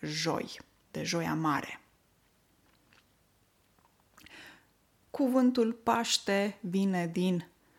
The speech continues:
limba evreiască, Pesach, și este o sărbătoare religioasă care se practica și înainte de, uh,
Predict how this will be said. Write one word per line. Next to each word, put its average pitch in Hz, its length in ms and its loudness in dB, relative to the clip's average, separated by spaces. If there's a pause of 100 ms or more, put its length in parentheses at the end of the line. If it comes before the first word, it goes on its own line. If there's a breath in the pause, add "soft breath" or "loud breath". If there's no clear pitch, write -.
(180 soft breath)
limba 170 580 2
evreiască, 190 1120 0 (340)
Pesach, 233 760 2 (1600 loud breath)
și 208 560 0
este 240 220 2
o 196 80 2
sărbătoare 214 1040 2
religioasă 175 800 0
care 180 360 0
se 180 180 -2
practica - 640 -2
și - 200 -4
înainte 170 640 0
de, 156 360 -2 (500 soft breath)
uh, 151 320 -4